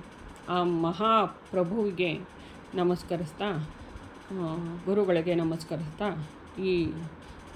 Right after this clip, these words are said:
ದೈವಪುರುಷ ಪುಸ್ತಕದ ಸ್ವಾಧ್ಯಾಯದ ಕೊನ-, ಕೊನೆಯ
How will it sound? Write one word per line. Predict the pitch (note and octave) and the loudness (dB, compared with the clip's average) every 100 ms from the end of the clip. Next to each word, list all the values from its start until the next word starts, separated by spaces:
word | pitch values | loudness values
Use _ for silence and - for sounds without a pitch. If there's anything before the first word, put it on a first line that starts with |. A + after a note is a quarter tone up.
| E3 | 2
ದೈವಪುರುಷ | F#3+ G3+ G3 F#3+ E3+ - E3+ E3 E3+ - | 6 6 4 2 -2 0 0 0 -2 -4
ಪುಸ್ತಕದ | F#3+ G3+ F#3+ E3 E3 E3 | -4 0 2 2 2 0
ಸ್ವಾಧ್ಯಾಯದ | F3 E3+ E3 E3 E3+ E3+ E3 - | 0 0 0 0 2 2 0 0
ಕೊನ-, | F3 F#3+ F3+ - - | 0 2 0 0 2
ಕೊನೆಯ | G3+ G#3+ F#3 | 4 6 6